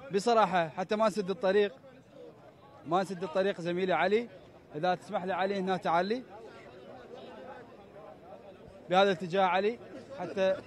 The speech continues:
نكون واضحين مع الناس وبين الناس ونسولف وحكينا إن شاء الله يوصل. إحنا رسالتنا وحدة، رسالتنا إن نوصل أصوات هاي الناس اللي، اللي ممكن أنتم ما زايرينهم، ما واصلينهم.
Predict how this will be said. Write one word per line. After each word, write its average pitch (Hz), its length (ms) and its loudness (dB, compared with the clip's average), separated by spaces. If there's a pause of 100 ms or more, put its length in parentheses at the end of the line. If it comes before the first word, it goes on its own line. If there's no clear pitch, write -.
(400)
نكون 208 280 2
واضحين 196 520 4
مع 170 140 4
الناس 202 540 4 (420)
وبين 190 280 2
الناس 214 440 2
ونسولف 220 520 4 (440)
وحكينا 185 480 -2
إن 190 60 -2
شاء 214 160 6
الله 208 120 6
يوصل. 160 320 2 (220)
إحنا 196 400 2 (220)
رسالتنا 196 540 4
وحدة، 202 400 0 (440)
رسالتنا 202 440 2
إن 196 160 0
نوصل 214 420 0 (840)
أصوات 202 420 8
هاي 185 160 8
الناس 180 380 2
اللي، 175 380 -2 (380)
اللي 170 140 0
ممكن 202 280 -2
أنتم 190 240 -2
ما 196 120 6
زايرينهم، 165 460 4
ما 165 80 4
واصلينهم. 180 560 2